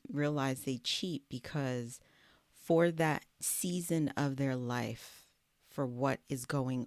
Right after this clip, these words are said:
on, that other person is giving them the validation that we don't realize that we stopped giving them. Because you're saying validation, when I cheated, and, but we both were saying, and especially hubby, he was telling me,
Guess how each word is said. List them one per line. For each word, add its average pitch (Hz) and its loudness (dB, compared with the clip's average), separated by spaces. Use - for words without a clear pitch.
on, 123 -2
that 131 0
other 147 0
person 151 -4
is 123 -4
giving 143 0
them 123 -2
the 123 -4
validation 123 -2
that 127 -2
we 180 0
don't 139 2
realize 117 -4
that 123 -6
we 123 -2
stopped 117 -6
giving 123 -4
them. 123 -8
Because 135 -2
you're 156 2
saying 156 2
validation, 151 0
when 135 2
I 147 4
cheated, 123 -2
and, 135 2
but 165 0
we 165 2
both 170 2
were 147 0
saying, 147 2
and 131 2
especially 170 2
hubby, 202 2
he 165 -2
was 160 -4
telling 190 2
me, - -6